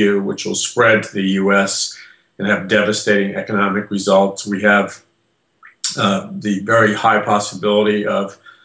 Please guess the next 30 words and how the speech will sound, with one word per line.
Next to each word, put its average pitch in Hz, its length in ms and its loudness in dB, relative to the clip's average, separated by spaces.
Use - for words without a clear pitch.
war 110 380 4
breaking 104 420 0
out 98 420 0
either 104 360 0
in 98 80 -2
the 98 60 -2
Middle 98 280 2
East 113 320 2
or 104 100 -2
Russia, 107 420 2
Ukraine. 104 520 0
I 113 60 0
mean, 113 120 -2
there's 113 160 -2
just - 200 0
so 151 180 4
many 120 200 2
things 113 560 -4
happening 107 560 0
that 104 100 -4
are 104 180 -4
extremely 131 640 -6
dangerous, 101 880 -4
and 101 300 0
they're, 104 220 -4
they're 110 160 4
not, 120 420 4
you 95 80 -4
know, 95 300 -2
alarmist. 104 680 2